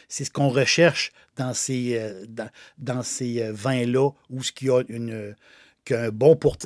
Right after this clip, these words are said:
euh, bour-, un bon pourcentage de merlot, et souvent ce merlot-là, jeune, c'est autre chose, mais quand il commence à vieillir un peu, le pourcent-, ce,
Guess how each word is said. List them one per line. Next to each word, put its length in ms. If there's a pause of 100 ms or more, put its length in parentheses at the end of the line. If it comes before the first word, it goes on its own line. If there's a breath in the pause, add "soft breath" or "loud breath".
(120)
euh, 80
bour-, 300
un 200
bon 200
pourcentage 640
de 100
merlot, 580 (160 soft breath)
et 60
souvent 300
ce 140
merlot-là, 800 (340)
jeune, 440
c'est 180
autre 260
chose, 320 (340 loud breath)
mais 100
quand 140
il 140
commence 360
à 80
vieillir 540
un 100
peu, 220 (220 soft breath)
le 140
pourcent-, 400
ce, 140